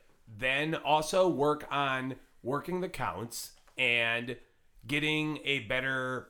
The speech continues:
picture on the ball for each batter. What do you think on that? 'Cause, like,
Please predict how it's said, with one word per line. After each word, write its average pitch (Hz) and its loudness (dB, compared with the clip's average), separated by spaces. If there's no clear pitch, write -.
picture 110 -4
on 117 0
the 123 -4
ball 87 -4
for 110 -2
each 123 -8
batter. 107 -2
What 139 2
do 175 0
you 170 -4
think 143 -2
on 107 -2
that? 80 -8
'Cause, 143 -6
like, 139 2